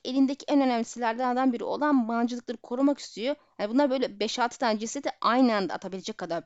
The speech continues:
büyüklükte ve güçte mancınıkta, basit mancınıkta değil belli ki. Korumak istemesi tabii ki doğal. Selmin'in niyetini anladı, en azından öyle düşündüğünden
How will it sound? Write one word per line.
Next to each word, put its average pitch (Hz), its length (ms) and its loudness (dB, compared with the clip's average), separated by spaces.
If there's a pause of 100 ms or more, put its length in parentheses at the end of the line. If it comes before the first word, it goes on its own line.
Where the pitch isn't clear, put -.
(120)
büyüklükte - 580 -8
ve 269 60 -6
güçte 190 360 -8
mancınıkta, 170 600 -4
basit - 260 -12
mancınıkta 175 500 -6
değil 180 220 -6
belli 156 240 -8
ki. 302 220 -6 (340)
Korumak 240 360 0
istemesi 220 340 -8
tabii 185 200 -8
ki 165 200 -16
doğal. 170 260 0 (380)
Selmin'in 320 640 6
niyetini 320 360 6
anladı, 269 420 4
en 240 180 0
azından 233 260 -2
öyle 240 300 -2
düşündüğünden 170 720 0